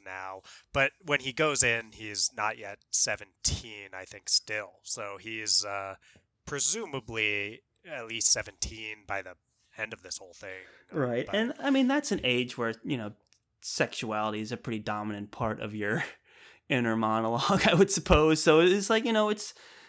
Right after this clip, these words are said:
Speaker 2: it's in line with his age and where he is in terms of maturity wise. Like, he had no experience with women at all, and he, it goes from zero to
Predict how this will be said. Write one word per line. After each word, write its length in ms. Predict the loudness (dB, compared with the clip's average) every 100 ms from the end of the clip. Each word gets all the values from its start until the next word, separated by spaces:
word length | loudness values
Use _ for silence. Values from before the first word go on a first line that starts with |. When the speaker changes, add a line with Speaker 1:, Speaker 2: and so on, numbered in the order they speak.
| _ -2
Speaker 2:
it's 200 | -2 2
in 380 | 6 6 6 6
line 340 | 6 6 4
with 160 | 2 2
his 220 | 0 -2 -2
age 360 | -2 0 -2 -2
and 80 | 0
where 120 | 2
he 160 | 2 0
is 440 | 0 0 -2 -6 -14 _ _ _
in 140 | -4 -4
terms 300 | -4 -6 -2
of 80 | -2
maturity 540 | -4 -4 -2 0 0
wise. 360 | 2 4 2 -2
Like, 140 | -8
he 80 | -12
had 380 | -6 -2 -2 0
no 140 | -2
experience 800 | -2 -6 -2 0 0 -2 -4 -12 _ _ _ _ -8
with 300 | -4 -4 -2
women 340 | -2 -2 -2
at 160 | -2 -4
all, 480 | -2 2 2 0 -4 -20 _ _ _ -6
and 320 | -4 -4 -6
he, 260 | -8 -12 -14 _ _ _ _ -6
it 180 | -6 0
goes 220 | 0 0
from 240 | -4 -4
zero 380 | -4 -2 0 0
to 380 | 0 0 0